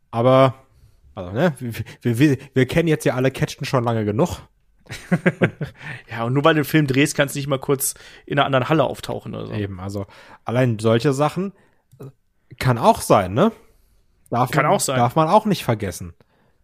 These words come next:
Speaker 1: Also, es ist eine Möglichkeit. Ist ja so ein bisschen irgendwie ja schon fast in Vergessenheit geraten, dass das ja auch passieren kann.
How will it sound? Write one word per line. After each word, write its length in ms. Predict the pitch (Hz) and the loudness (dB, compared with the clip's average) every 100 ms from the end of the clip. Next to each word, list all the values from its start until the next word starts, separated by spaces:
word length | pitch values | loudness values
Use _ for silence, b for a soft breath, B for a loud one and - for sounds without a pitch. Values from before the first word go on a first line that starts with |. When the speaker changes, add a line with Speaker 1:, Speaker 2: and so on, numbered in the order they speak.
| _ _ | _ _
Speaker 1:
Also, 200 | - 110 - | -14 -14 -12
es 120 | 139 | -12
ist 300 | - 131 - | -8 -8 -2
eine 140 | 135 202 | 0 2
Möglichkeit. 680 | 262 202 104 - - 95 104 | 2 2 -2 -4 -2 -2 -2
Ist 100 | 147 | -2
ja 60 | |
so 100 | 135 | 0
ein 60 | 127 | -2
bisschen 380 | 156 - 151 147 | -2 -2 -2 -4
irgendwie 380 | 143 147 143 b b b b | -6 -4 -6 b b b b
ja 80 | - | -2
schon 140 | 151 | -2
fast 480 | - 175 - - _ _ _ | 0 -4 -4 -20 _ _ _
in 200 | 139 143 | -6 -2
Vergessenheit 640 | 131 131 180 - 139 107 - | 0 0 -2 -2 -2 -2 -2
geraten, 340 | 104 104 107 | -2 0 -2
dass 100 | 113 | -4
das 160 | 127 - | -6 -4
ja 80 | |
auch 160 | 85 - | -4 -2
passieren 420 | 156 - 107 101 | -2 -2 -4 -4
kann. 280 | - 101 | -6 -6